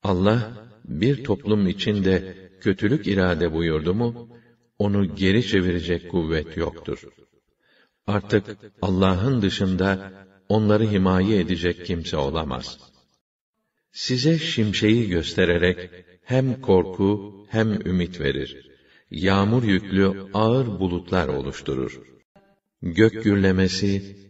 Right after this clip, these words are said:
hamd ile onu takdis ve tenzih eder. Melekler de, duydukları saygıdan ötürü,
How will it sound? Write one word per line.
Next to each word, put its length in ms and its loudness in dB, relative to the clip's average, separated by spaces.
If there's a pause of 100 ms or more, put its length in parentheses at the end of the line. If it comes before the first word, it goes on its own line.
(200)
hamd 380 2
ile 220 2
onu 360 0
takdis 760 -2 (260)
ve 260 2
tenzih 560 -2
eder. 480 -4 (440)
Melekler 760 4
de, 360 0 (380)
duydukları 640 4
saygıdan 560 0
ötürü, 420 0